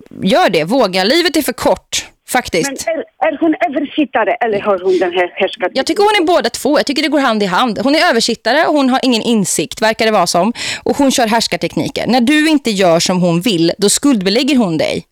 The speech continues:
Speaker 1: Och det är en härskarteknik. Här sitter ni och har trevligt utan mig. Ja, men vadå, ska hon vara med i er relation? Ska hon typ ligga mellan er i sängen på kvällen när ni ska sova, liksom? Hur, hur nära får en person komma? Förstår du vad jag menar? Det är ju bara ett skuld. Hon får väl skaffa sig ett eget liv.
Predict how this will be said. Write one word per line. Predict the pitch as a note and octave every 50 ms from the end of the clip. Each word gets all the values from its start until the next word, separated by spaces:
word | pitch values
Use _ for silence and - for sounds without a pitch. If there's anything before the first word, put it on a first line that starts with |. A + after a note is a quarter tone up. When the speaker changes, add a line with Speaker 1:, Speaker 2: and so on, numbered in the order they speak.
| _ -
Speaker 1:
Och | A3
det | G#3+ B3+
är | B3
en | A#3+
härskarteknik. | B3+ A#3+ - - F3+ - F3 - - D#3 C#3 - - - - - - - - -
Här | - D#4+ D4+ C#4
sitter | - - F#4 E4 - F#4+ F4+
ni | E4 E4 D#4+ E4+
och | F4+
har | F#4 F#4
trevligt | F#4 - F#4 F#4 E4+ C4+ C4 C4 -
utan | D4+ C#4 - - B3 G#3+ G#3
mig. | G3+ E3+ D#3 D#3 D#3 - - - - - _ -
Ja, | - F#4+ F#4+
men | F4+ F4 D#4
vadå, | E4 D#4+ C#4 C#4 B3+
ska | - - D4+
hon | - - A#3+ A3+ B3
vara | C4+ F#4+
med | G4 F4 D4+ B3+ B3 A#3+ A#3+ - - - _ _
i | - C4 C4 B3
er | A#3+ G#3+
relation? | G#3+ G#3+ G#3 G#3 - - - G#4+ B4+ D4+ F#3+ F#3
Ska | - - A3+
hon | A#3 C#4
typ | C#4 F#4+ C#4+
ligga | D4+ D#4+ C#4 A3+ C4 B3+
mellan | B3 A#3+ A3+ A3 G#3+ G#3+
er | G3+
i | F#3+
sängen | F#3+ - - G#3 E3+ D3+ E3+ F3 F3
på | - G3
kvällen | - - F#3 E3+ F3 F3
när | F3 F3
ni | F3
ska | F3 - F#3
sova, | F3 - C4 B3+ A3+ F#3 F#3 C4+ G#4+
liksom? | G4 G#3+ - - G#3 A3+ A#3
Hur, | C#4 C#4 -
hur | B3 D4
nära | C#4+ D4 D4+ D4 C4+ A#3+ A#3 A3+
får | - B3 A3+
en | A3 G#3+
person | - A#3 - A3+ G3+
komma? | G3 - C4 A3+ G#3 F#3+ F#3+ B3+ D4+
Förstår | - C4 - -
du | A3+
vad | A3+ A3+
jag | A3+ A3
menar? | B3+ A3 E3 A#2+ - - - - - - - _
Det | - B3
är | C4+
ju | D#4 F4
bara | C#4+ E4 C#4+
ett | B3+ -
skuld. | - - C4+ C4+ A#3+ G#3 -
Hon | A3 B3 B3+
får | C4+ F4
väl | F4+
skaffa | D#4+ - F4 D#4 - D#4 C4+
sig | D4+ C4+
ett | B3+
eget | C4+ B3 G3+ G#3+ - -
liv. | - F#3+ F#2+ F2+ A#2+ F3 F#3